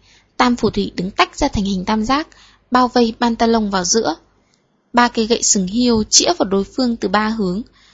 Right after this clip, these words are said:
thân gậy với những đường chỉ sặc sỡ chạy quanh rung rung trên tay. Trong cảnh hiểm nghèo, Tam phù thủy trông vẫn rất đẹp trai, chỉ có vẻ điệu đàng là hoàn toàn biến mất.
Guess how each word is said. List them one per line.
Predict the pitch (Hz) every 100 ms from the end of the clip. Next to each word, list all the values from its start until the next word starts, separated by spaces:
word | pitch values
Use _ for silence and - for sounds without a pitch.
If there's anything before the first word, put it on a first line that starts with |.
| _ _
thân | - 226
gậy | 220 226 - -
với | 214
những | 214 -
đường | 190 202
chỉ | - 170
sặc | - 208
sỡ | - - 302 339 -
chạy | - -
quanh | - 262 247 247 -
rung | 247 254
rung | 247 247
trên | 240 233
tay. | 240 240 214 - _ _ _ _ _ _ _ _ _
Trong | - 254
cảnh | 233 175
hiểm | 214 175 160
nghèo, | 185 180 175 - - _ _
Tam | 247 233
phù | 226
thủy | 202 214 180 -
trông | - 220
vẫn | 220 247
rất | 349 -
đẹp | 233 -
trai, | 240 226 208 - - - _ -
chỉ | 240
có | 190 202
vẻ | 262 214
điệu | 214 -
đàng | 208 202 190
là | 180
hoàn | 196 196 180
toàn | 180 175
biến | 180 202
mất. | 302